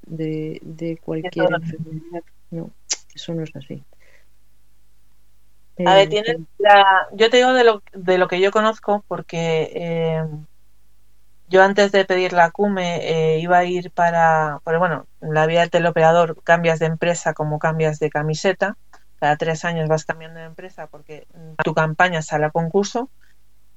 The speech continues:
Speaker 2: Entonces, eh, la siguiente empresa a la que íbamos a ir, que de hecho, eh, mis compañeras sí están ahí, es Ilunion. Ilunion es del grupo once.
Speaker 1: Sí.
Speaker 2: Eh, la Fundación once, pues eso, tiene,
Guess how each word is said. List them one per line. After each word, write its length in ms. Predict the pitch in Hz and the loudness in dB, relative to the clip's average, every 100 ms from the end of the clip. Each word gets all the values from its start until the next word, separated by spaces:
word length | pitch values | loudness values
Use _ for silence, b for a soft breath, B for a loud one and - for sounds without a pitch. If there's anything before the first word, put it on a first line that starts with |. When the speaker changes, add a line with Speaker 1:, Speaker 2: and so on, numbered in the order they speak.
| - | -4
Speaker 2:
Entonces, 580 | 190 185 190 190 220 - | -2 2 4 4 2 2
eh, 140 | 190 175 | 2 4
la 140 | 170 | 2
siguiente 280 | 180 180 196 | 0 0 2
empresa 400 | 196 208 214 190 | 2 0 2 2
a 40 | |
la 120 | 170 160 | 4 0
que 160 | 160 | -2
íbamos 380 | 165 165 175 - | -2 -2 -2 0
a 100 | 190 | 2
ir, 240 | 233 262 - - - - - - | 2 0 -8 -20 -20 -20 -20 -2
que 120 | 160 | 2
de 100 | 156 | 4
hecho, 400 | 160 - 180 180 | 2 2 4 4
eh, 640 | - 156 151 147 143 139 139 - | 2 -2 -2 -2 -6 -8 -10 -12
mis 220 | - 165 - | -6 -6 -2
compañeras 680 | 160 151 156 160 156 160 - | -2 0 0 2 2 2 0
sí 100 | 170 | -4
están 500 | - 165 160 160 160 | -4 -6 -2 0 2
ahí, 260 | 185 254 - - - - | 0 -2 -6 -20 -20 -20
es 160 | 170 214 | -20 -18
Ilunion. 440 | 170 156 175 240 - - | -16 -16 -16 -18 -20 -20
Ilunion 380 | 160 165 175 180 | -18 -18 -16 -16
es 100 | 175 | -2
del 160 | 175 | 0
grupo 280 | 175 180 151 | 2 0 0
once. 460 | 135 135 - 127 - - - - - - - - | -2 -4 -6 -10 -10 -16 -20 -20 -20 -20 -20 -14
Speaker 1:
Sí. 160 | 190 - - - - - - | -12 -12 -18 -20 -20 -12 0
Speaker 2:
Eh, 420 | 196 202 196 196 | 2 4 6 6
la 140 | 202 202 | 6 4
Fundación 480 | 214 208 208 240 | 2 2 4 4
once, 300 | 254 262 285 277 | 4 4 4 2
pues 200 | 202 185 | 0 -4
eso, 220 | 165 156 | -4 -6
tiene, 760 | 160 156 165 165 165 160 156 | -2 -2 0 -2 -2 -4 -4